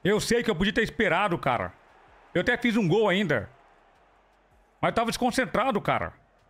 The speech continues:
Não tem o que fazer, irmão. Na hora que o foninho acabou a bateria, aí eu vi você falando, "Não, deixa pra lá, deixa pra lá, foca, foca." Eu falei, "Vou focar." E eu peguei e falei, "Mano, fui lá e ainda fiz um gol no cara ainda, três a dois pra mim."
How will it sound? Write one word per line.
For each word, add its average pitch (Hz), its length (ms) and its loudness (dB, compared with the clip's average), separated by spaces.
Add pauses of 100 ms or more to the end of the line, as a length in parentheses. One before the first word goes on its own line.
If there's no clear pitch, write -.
(200)
Não 151 100 -2
tem 247 160 0
o - 20 -6
que - 60 -10
fazer, 190 300 0
irmão. 156 360 0 (1040)
Na 147 140 0
hora 208 160 0
que - 60 -6
o 190 40 -4
foninho 208 360 2
acabou 175 340 0
a 196 40 0
bateria, 160 720 0 (720)
aí 151 120 0
eu 208 80 2
vi 202 100 2
você 247 240 0
falando, 180 280 0
"Não, 247 160 2
deixa 220 220 0
pra 254 120 0
lá, 254 60 2
deixa 240 140 -2
pra 247 140 -2
lá, 262 200 2
foca, 220 380 0
foca." 226 360 0
Eu 165 40 0
falei, 208 180 0
"Vou 185 140 0
focar." 196 600 -2 (960)
E 233 60 2
eu 262 80 2
peguei 202 320 0
e - 20 0
falei, 202 240 2
"Mano, 170 240 2
fui 185 100 -2
lá 185 60 4
e - 20 2
ainda 202 120 0
fiz 214 160 2
um 226 100 4
gol 233 160 4
no 233 80 0
cara 170 220 2
ainda, 127 160 2
três 185 200 0
a 247 80 2
dois 214 240 2
pra 165 140 0
mim." 175 240 0